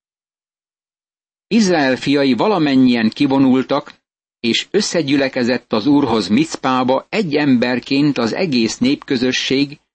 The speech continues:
Dántól Beérsebáig, meg Gileád földjéről is. Az egész népnek, Izrael valamennyi törzsének a vezetői előálltak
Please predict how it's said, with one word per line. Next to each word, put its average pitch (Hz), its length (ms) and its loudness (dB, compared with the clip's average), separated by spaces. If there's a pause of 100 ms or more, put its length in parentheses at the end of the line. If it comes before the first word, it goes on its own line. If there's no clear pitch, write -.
(280)
Dántól 147 640 -2
Beérsebáig, 139 1080 0 (560)
meg 110 260 -2
Gileád 143 520 0
földjéről 120 760 0
is. - 420 -2 (1200)
Az 113 160 -4
egész 156 420 0
népnek, 131 760 -2 (180)
Izrael 147 540 0
valamennyi 131 580 2
törzsének 131 640 -2
a 107 100 -2
vezetői 127 640 0
előálltak 139 840 0